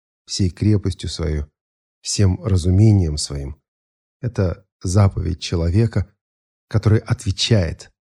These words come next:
на Божие Слово. "Придите ко мне, все труждающие и обременённые, и я успокою вас". Это слова Спасителя. Не "пейте, ешьте и веселитесь",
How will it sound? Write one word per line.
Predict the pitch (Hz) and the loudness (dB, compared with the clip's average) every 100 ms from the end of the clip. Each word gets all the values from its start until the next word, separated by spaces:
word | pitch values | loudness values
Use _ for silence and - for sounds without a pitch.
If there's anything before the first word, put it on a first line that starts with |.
| _ _ _ - | _ _ _ -6
на | 80 78 | -2 -2
Божие | 76 67 67 | -4 -6 -8
Слово. | - - 65 60 67 _ _ _ _ _ _ _ _ _ _ _ _ | -8 -10 -10 -10 -14 _ _ _ _ _ _ _ _ _ _ _ _
"Придите | 110 110 143 143 | -2 0 -2 -2
ко | 123 | 0
мне, | 113 104 71 69 _ _ _ _ _ | 4 4 2 -6 _ _ _ _ _
все | - 120 | -2 0
труждающие | 107 92 80 101 98 90 - 85 80 | 0 -4 -2 0 2 0 -4 -6 -4
и | 98 | -2
обременённые, | 85 87 92 92 85 82 78 _ _ _ _ _ _ _ _ _ _ _ - | -2 0 0 2 0 -2 -6 _ _ _ _ _ _ _ _ _ _ _ -4
и | 87 | 0
я | 92 90 90 - | 2 2 0 -6
успокою | - - 95 - 107 92 | -8 -4 -4 0 2 2
вас". | 76 71 - _ _ _ _ _ _ _ _ _ - | 0 -6 -8 _ _ _ _ _ _ _ _ _ -8
Это | - | -2
слова | 90 104 92 | 0 2 2
Спасителя. | 87 98 92 98 82 82 78 _ _ _ _ _ _ _ - | 0 -2 -2 -2 -4 -6 -8 _ _ _ _ _ _ _ -6
Не | 87 90 90 85 87 _ _ _ _ | -2 0 0 -2 -6 _ _ _ _
"пейте, | - 151 156 156 98 | 2 2 2 0 -4
ешьте | 87 104 101 - 87 | 0 2 2 0 -4
и | |
веселитесь", | 85 82 - 82 80 67 - | -2 -4 -4 -6 -6 -10 -12